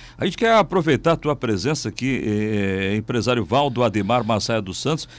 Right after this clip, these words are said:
pra falar sobre a confecção da fralda, que certamente é uma curiosidade dos nossos ouvintes, né? Como é que é o trabalho desde a chegada do produto, a matéria-prima? Bem, eu, a matéria-prima, ela vem de onde para a fabricação dessas fraldas?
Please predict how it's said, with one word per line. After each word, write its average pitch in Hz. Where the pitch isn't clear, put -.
pra 180
falar 185
sobre -
a 151
confecção 196
da 139
fralda, 147
que -
certamente 175
é 233
uma 196
curiosidade 160
dos 120
nossos 131
ouvintes, 110
né? 117
Como 120
é 214
que 175
é 196
o 214
trabalho 160
desde 170
a 170
chegada 151
do 139
produto, 139
a 139
matéria-prima? 135
Bem, 185
eu, 82
a 120
matéria-prima, 196
ela 180
vem 185
de 170
onde 170
para 135
a 117
fabricação 139
dessas 131
fraldas? 95